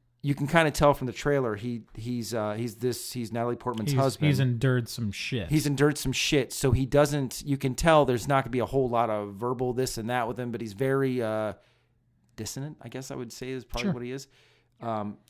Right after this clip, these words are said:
Speaker 1: he's just such a good actor. I,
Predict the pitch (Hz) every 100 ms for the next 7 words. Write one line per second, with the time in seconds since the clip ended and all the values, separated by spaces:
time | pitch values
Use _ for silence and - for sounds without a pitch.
0 | _ _ 117 170 226 - - 214 - 151
1 | 156 - 120 123 139 156 165 - _ _
2 | _ -